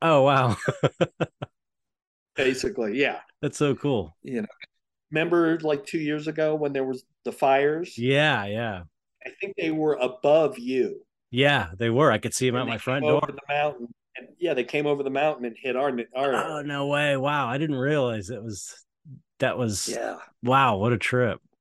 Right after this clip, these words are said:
Speaker 1: Yeah, that was scary,
Speaker 2: Yeah.
Speaker 1: man.
Speaker 2: Uh, we lucked out. We lucked out. We were, you know, we had to evacuate, and we were basically just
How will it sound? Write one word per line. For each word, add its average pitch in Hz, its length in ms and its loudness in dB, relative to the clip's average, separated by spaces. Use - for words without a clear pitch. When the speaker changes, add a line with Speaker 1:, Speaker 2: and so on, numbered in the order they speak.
Speaker 1:
Yeah, 101 140 -4
that 104 80 -2
was 98 120 -6
scary, 98 380 -2
Speaker 2:
Yeah. 127 200 2
Speaker 1:
man. 87 160 -6
Speaker 2:
Uh, 113 220 0
we 120 120 2
lucked 123 320 0
out. 101 320 -2
We 117 120 -6
lucked 113 280 -2
out. 104 280 0
We 117 100 -2
were, 117 320 -2
you 120 80 -10
know, 110 100 -4
we 117 120 -2
had 131 120 0
to 127 80 4
evacuate, 113 800 0
and 113 300 -2
we 113 80 2
were 113 80 2
basically 120 500 0
just 117 360 -4